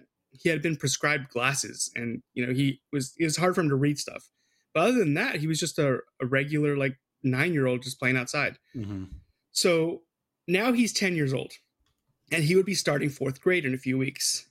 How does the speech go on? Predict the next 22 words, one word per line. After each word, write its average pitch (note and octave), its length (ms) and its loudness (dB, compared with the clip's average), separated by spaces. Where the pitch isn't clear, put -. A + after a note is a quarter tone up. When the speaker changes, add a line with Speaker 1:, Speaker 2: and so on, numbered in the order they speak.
Speaker 1:
And C#3+ 120 -4
he E3 100 2
was D#3+ 200 4
forced - 480 2
to D#3 100 -4
relocate D3 600 0
to C#3+ 80 0
a C3 40 2
small D3 380 0
town D#3+ 340 -2
called C3 240 -2
Santo G3 640 -4
in B2+ 120 -2
Texas. - 680 -6
And D3 100 0
he D#3 120 4
didn't G#3+ 340 2
know F#3+ 220 2
it D#3 60 2
at B2+ 120 -2
the C3 60 -12
time, B2 540 -2